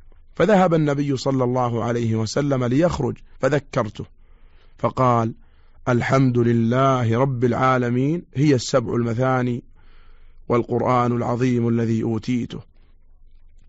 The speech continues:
حدثنا آدم، حدثنا ابن أبي ذئب، حدثنا سعيد المقبري عن أبي هريرة رضي الله عنه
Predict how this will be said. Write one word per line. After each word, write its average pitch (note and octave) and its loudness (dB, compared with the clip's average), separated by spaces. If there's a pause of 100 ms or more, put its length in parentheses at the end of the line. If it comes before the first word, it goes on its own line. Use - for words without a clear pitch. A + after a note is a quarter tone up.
(120)
حدثنا A#2+ 0
آدم، C3+ -2
حدثنا A#2+ -2
ابن B2 -2
أبي A2+ -4
ذئب، B2 -4 (140)
حدثنا A#2+ -4
سعيد A#2+ -4
المقبري A#2 -6 (160)
عن D3+ 0
أبي C#3+ 0
هريرة D3 0
رضي B2 0
الله A#2 -2
عنه B2 -2